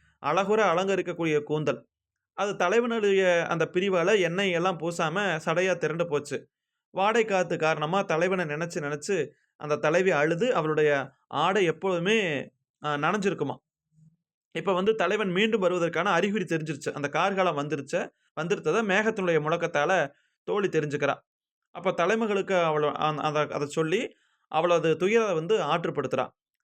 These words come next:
இப்படியாக அந்த கார்பருவத்தை பார்த்து தோழி, அந்த தோழியானவள் ஆற்றுவிக்கக்கூடிய வகையில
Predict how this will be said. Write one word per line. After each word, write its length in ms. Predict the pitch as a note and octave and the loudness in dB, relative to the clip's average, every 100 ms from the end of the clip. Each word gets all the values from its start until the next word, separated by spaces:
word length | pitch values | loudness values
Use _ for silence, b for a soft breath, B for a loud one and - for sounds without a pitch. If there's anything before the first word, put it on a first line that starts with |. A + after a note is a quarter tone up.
| _ - | _ -10
இப்படியாக 440 | G#3 B3 A3+ F3+ A#3 | -4 0 2 2 -2
அந்த 180 | F#3+ E3 | 0 0
கார்பருவத்தை 760 | D#3+ F3 A3 A3 F#3+ D#3+ D3 | 0 0 0 -2 -2 -2 -2
பார்த்து 340 | C#3 C3 C3 C4 - - _ _ - | -2 -2 -2 -4 -4 -10 _ _ -8
தோழி, 300 | F3+ G#3+ G3 C#3 - _ _ _ _ _ _ _ _ _ _ | -2 0 -2 -6 -12 _ _ _ _ _ _ _ _ _ _
அந்த 180 | C#3 C3+ | -10 -2
தோழியானவள் 560 | F#3 A3 A3 F#3 E3+ F#3+ | 2 4 2 0 2 2
ஆற்றுவிக்கக்கூடிய 640 | D#3+ F#3 E3+ E3 C#3+ C#3 C3 | 2 0 -2 -2 0 0 0
வகையில 300 | C3 C#3 | 0 0